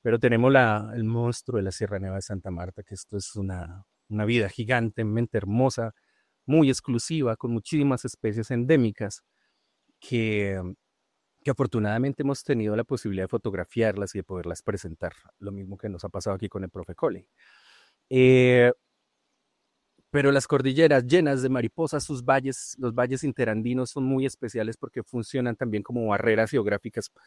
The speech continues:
y hacen que no, no haya el flujo de ciertas especies. En las partes altas de las montañas tenemos también especies endémicas, especies que se han adaptado a estas zonas geográficas.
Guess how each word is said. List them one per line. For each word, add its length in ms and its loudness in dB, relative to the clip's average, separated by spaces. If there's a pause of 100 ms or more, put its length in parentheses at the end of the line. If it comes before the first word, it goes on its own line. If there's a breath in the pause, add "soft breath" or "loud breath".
(360 soft breath)
y 120 2
hacen 220 0
que 320 2
no, 520 0
no 280 -2
haya 200 0
el 80 -2
flujo 420 0
de 80 -2
ciertas 400 -8
especies. 560 -2
En 120 -2
las 120 -4
partes 480 2
altas 300 -2
de 80 -2
las 140 0
montañas 520 0
tenemos 320 -6
también 340 -6 (280)
especies 480 -2
endémicas, 560 0
especies 500 -2
que 120 -4
se 140 -4
han 200 -4 (320)
adaptado 680 4
a 40 4
estas 240 -2
zonas 260 -4
geográficas. 720 2